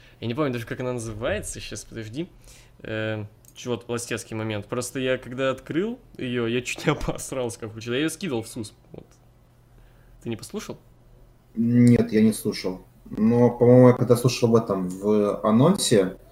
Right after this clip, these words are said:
Speaker 2: в промо, что-то
Speaker 1: Не-не-не. Короче, чуваки, вбейте в, эм, на ютубе A E W Revolution матч карт. И вот там Full Match Card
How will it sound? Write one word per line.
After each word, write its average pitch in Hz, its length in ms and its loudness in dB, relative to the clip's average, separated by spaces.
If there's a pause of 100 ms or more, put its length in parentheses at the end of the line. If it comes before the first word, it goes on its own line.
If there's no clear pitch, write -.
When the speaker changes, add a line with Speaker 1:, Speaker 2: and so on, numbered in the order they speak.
(200)
Speaker 2:
в - 120 -18
промо, 98 420 8
что-то 127 180 2
Speaker 1:
Не-не-не. 104 360 2 (140)
Короче, 156 460 2
чуваки, 135 360 -8
вбейте 131 600 -2
в, 113 220 -8
эм, 117 440 -2 (240)
на 131 140 -6
ютубе 127 440 -4 (460)
A 127 140 -2
E 127 80 0
W 127 420 0
Revolution 123 520 -2
матч 120 320 -4
карт. - 360 -6 (520)
И - 40 -10
вот 117 160 -4
там 113 120 -4
Full 180 260 -2
Match 151 260 -2
Card 87 200 -10